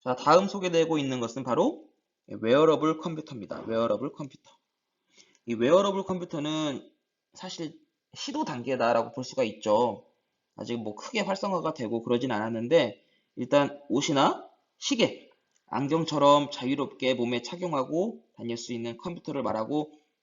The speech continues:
이제 가장 쉽게 접할 수 있는 건 스마트워치가 되겠죠. 스마트워치. 예, 스마트워치 이런 것들이 다 바로 웨어러블 컴퓨터의 일종이다라고 보면 되겠습니다. 그래서 결국 이 웨어러블 컴퓨터의 핵심은 뭐냐?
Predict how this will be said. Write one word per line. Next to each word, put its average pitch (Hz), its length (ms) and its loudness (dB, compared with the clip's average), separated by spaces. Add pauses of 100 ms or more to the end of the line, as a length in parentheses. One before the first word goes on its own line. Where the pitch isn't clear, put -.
(320)
이제 - 140 -10
가장 196 320 -2
쉽게 - 300 0
접할 175 260 -4
수 175 140 -8
있는 156 160 -6
건 151 100 -4
스마트워치가 262 600 -4
되겠죠. 120 240 -6
스마트워치. 180 720 -8 (280)
예, 117 100 -12
스마트워치 180 580 -4
이런 123 140 -6
것들이 120 300 -6
다 107 220 0
바로 143 400 4 (240)
웨어러블 131 600 2
컴퓨터의 151 460 -8
일종이다라고 113 680 -4
보면 117 220 -10
되겠습니다. 113 560 -10
그래서 156 420 4 (440)
결국 - 500 0
이 - 280 -8 (120)
웨어러블 226 420 8
컴퓨터의 214 460 -4
핵심은 269 340 -2
뭐냐? 170 340 0